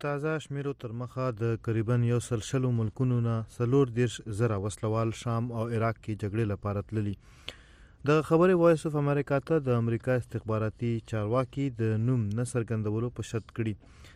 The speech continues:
دغه څلور دېرش زرو کې شپږ زره د غربي ملکونو نه تللي. دغه شمیرې د تیر کال اکتوبر میاشت کې لګول شوي اندازو نه ډېرې زیاتې دي، کوم کې چارواکو ویلي وو د یو سل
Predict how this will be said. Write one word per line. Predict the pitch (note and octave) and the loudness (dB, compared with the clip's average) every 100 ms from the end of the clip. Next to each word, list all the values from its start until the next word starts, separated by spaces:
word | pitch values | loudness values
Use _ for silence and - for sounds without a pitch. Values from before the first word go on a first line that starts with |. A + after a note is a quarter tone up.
| - | -2
دغه | D3+ D#3+ D3+ | 2 2 4
څلور | D#3+ E3 D#3 D3+ | 4 4 2 0
دېرش | D#3 - C3 G#2+ | -2 -4 -6 0
زرو | C#3+ C#3+ | 0 0
کې | - C#3+ - | -2 -6 0
شپږ | F3 D3+ A#2 | 0 0 -2
زره | G#2 F#2+ A2+ | -2 -2 -2
د | A2+ G2+ | -2 -2
غربي | A2 G#2+ A#2+ G#2+ | -4 0 -2 0
ملکونو | G#2+ - A#2 G2 | -4 -2 0 0
نه | G2 | -2
تللي. | A2+ A2 G#2 - - - - - - - - - | -2 -2 -4 -10 -20 -20 -20 -20 -20 -20 -20 -6
دغه | G#2+ A2+ - | -2 -2 0
شمیرې | D3+ E3+ D#3 | 2 2 2
د | D3 | 0
تیر | D#3+ D3+ | 0 0
کال | D#3+ D3 | 2 2
اکتوبر | C3 - C3 C#3 C3+ | 2 0 2 2 2
میاشت | C3 - | -2 -2
کې | C#3 B2+ | -2 0
لګول | A2 A2 G#2+ | 0 -2 -2
شوي | - C3 C#3 A2+ | -2 -2 -2 -4
اندازو | G#2+ G#2+ G#2+ B2+ B2+ | -2 -2 0 0 0
نه | A#2 G2+ | -2 0
ډېرې | B2+ A#2+ G#2+ F#2+ | 2 2 0 0
زیاتې | C3+ C#3+ D3 | 0 0 -2
دي، | D#3 - - - - | -2 -4 -16 -20 -4
کوم | D#3+ | -2
کې | - D#3 | 0 0
چارواکو | D3 C3 C#3+ D3 D3 | 2 4 2 2 2
ویلي | C3+ C#3 C#3+ | 2 2 2
وو | E3 D3 | 2 4
د | C3+ | 2
یو | C3+ | 2
سل | C#3+ | -2